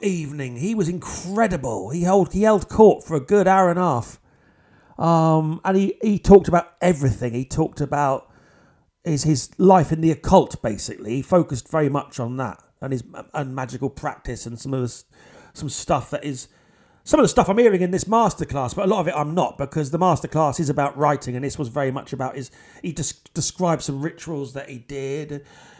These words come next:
and, uh, things that he's seen, stuff he's done with Steve Moore, the big bumper book of magic he's writing that should hopefully come out one day, 'cause he's been writing that forever.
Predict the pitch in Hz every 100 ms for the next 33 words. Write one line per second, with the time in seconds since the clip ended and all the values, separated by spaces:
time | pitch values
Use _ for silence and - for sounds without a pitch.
0 | _ - 151 143 139 139 139 139 127 127
1 | 123 117 - _ _ _ _ _ - 170
2 | 123 135 - - - 170 151 147 147 147
3 | - 190 127 156 123 151 147 127 - 170
4 | 156 156 127 147 147 147 139 120 156 117
5 | - 156 139 127 156 151 127 156 147 151
6 | 139 123 135 143 147 143 - 120 156 -
7 | 127 151 151 - 117 110 104 127 - 143
8 | 156 156 131 156 - 156 160